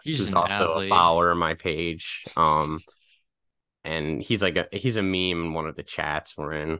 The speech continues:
Speaker 2: He was, like, in one of our chats, so he,
Speaker 1: I
Speaker 2: he's
Speaker 1: do
Speaker 2: pretty
Speaker 1: remember that.
Speaker 2: active on,
Speaker 1: He
Speaker 2: on Instagram, so
Speaker 1: He's, he's said some interesting things before that
Speaker 2: <laughs> he, he's awesome.
Speaker 1: I should not
Speaker 2: Um,
Speaker 1: repeat, but <laughs>
Speaker 2: but,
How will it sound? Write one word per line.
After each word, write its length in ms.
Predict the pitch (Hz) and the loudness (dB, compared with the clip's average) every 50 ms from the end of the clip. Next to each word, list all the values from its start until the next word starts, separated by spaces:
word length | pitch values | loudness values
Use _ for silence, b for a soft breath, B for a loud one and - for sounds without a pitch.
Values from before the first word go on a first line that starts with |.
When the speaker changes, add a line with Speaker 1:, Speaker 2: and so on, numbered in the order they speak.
| - _ | -6 _
Speaker 2:
He 80 | 98 | -6
was, 200 | 92 90 85 - | -4 -4 -2 0
like, 160 | 85 82 - - | -2 -2 0 0
in 180 | 85 82 80 | -2 0 0
one 120 | 78 80 78 | 0 -2 -2
of 120 | 76 71 | -2 -2
our 100 | 78 78 | -4 -4
chats, 580 | - - - - - - - - - - - - | -6 -6 -8 -6 -6 -6 -6 -8 -8 -8 -8 -6
so 480 | - - - - 73 73 76 76 - - _ _ _ _ | -6 -6 -6 -4 -4 -2 -4 -4 -6 -10 _ _ _ _
he, 160 | _ - 104 101 | _ -4 -2 0
Speaker 1:
I 60 | 107 | 2
Speaker 2:
he's 140 | 127 120 117 | 2 2 2
Speaker 1:
do 100 | 120 120 | 4 4
Speaker 2:
pretty 140 | 127 120 107 | 4 4 4
Speaker 1:
remember 240 | 107 98 87 87 87 | 2 2 2 2 0
that. 40 | 95 | 0
Speaker 2:
active 200 | 95 90 85 82 | -4 -4 -4 0
on, 180 | 85 85 85 - | 0 0 0 0
Speaker 1:
He 80 | - - - | -2 -4 -4
Speaker 2:
on 120 | 85 85 | -2 0
Instagram, 800 | 82 82 85 - - - 85 78 - 76 76 76 78 80 76 - | 0 0 0 -2 -4 -6 -6 -4 -2 0 0 0 0 0 -2 -4
so 400 | - - - 85 80 76 80 78 - | -8 -8 -4 -2 -2 0 -2 -2 -4
Speaker 1:
He's, 320 | 135 135 113 110 - - | -6 -6 -6 -6 -8 -8
he's 240 | - - 127 117 - | -4 -4 -2 -2 -2
said 220 | - - 139 131 - | 0 0 0 0 0
some 200 | - 123 117 123 | -2 -2 -2 -2
interesting 480 | 123 127 123 123 117 - 123 117 113 | -4 -2 -2 -2 -2 -2 -4 -4 -4
things 280 | 101 - 113 113 107 95 | -2 -2 -2 -2 -4 -4
before 540 | - 107 98 - 110 110 107 104 104 98 101 | -4 -6 -6 -4 -4 -4 -4 -6 -6 -10 -12
that 300 | 107 104 101 101 - - _ _ _ | -10 -10 -8 -8 -10 -12 _ _ _
Speaker 2:
<laughs> 600 | _ - 175 160 165 160 - - - - _ _ | _ -2 0 2 2 0 0 -6 -20 -20 _ _
he, 160 | - 151 127 | -2 0 0
he's 260 | 104 110 131 120 98 107 | 2 2 0 2 2 4
awesome. 400 | 95 90 92 87 - - - 110 | 4 4 4 4 2 0 -2 -2
Speaker 1:
I 100 | 113 110 | -2 -2
should 220 | 107 - - 113 107 | -2 -2 -2 -2 0
not 180 | 110 113 110 | 0 0 0
Speaker 2:
Um, 60 | 110 | -2
Speaker 1:
repeat, 500 | 107 101 73 - 107 104 101 - 95 95 | -2 -4 -4 -4 -2 -2 -2 -4 -6 -6
but 240 | - 98 95 - - - | -6 -6 -6 -4 -6 -8
<laughs> 520 | 113 - 131 143 - 120 120 151 - - | -6 -4 -4 -4 -4 -4 -4 -4 -6 -6
Speaker 2:
but, 240 | 69 69 67 65 | -10 -12 -12 -14